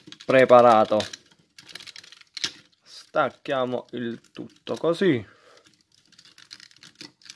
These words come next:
Stacchiamo così, sì, va così. Facciamo così. Oh,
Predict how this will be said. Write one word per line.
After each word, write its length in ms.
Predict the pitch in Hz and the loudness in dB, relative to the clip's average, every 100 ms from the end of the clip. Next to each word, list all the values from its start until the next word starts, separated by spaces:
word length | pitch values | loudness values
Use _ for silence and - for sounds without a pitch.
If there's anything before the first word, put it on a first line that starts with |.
| - _ _ _ _ _ _ _ - _ - - - - - - - - - - - _ _ _ - | -20 _ _ _ _ _ _ _ -20 _ -20 -20 -20 -20 -20 -20 -20 -20 -20 -20 -20 _ _ _ -20
Stacchiamo 800 | - - 53 - - - - - | -20 -16 -16 -16 -20 -18 -18 -16
così, 440 | 131 135 147 104 98 _ _ _ | -16 -14 -14 -14 -18 _ _ _
sì, 320 | - - 101 104 _ | -18 -16 -16 -20 _
va 160 | - 104 | -20 -20
così. 460 | - 135 147 165 101 _ _ _ - - - _ _ _ _ _ _ - | -14 -12 -8 -8 -10 _ _ _ -20 -20 -20 _ _ _ _ _ _ -20
Facciamo 640 | - - - 117 107 110 | -20 -14 -12 -10 -12 -12
così. 420 | 123 131 131 104 - _ _ _ _ _ | -12 -10 -12 -14 -18 _ _ _ _ _
Oh, 240 | 117 110 | -8 -8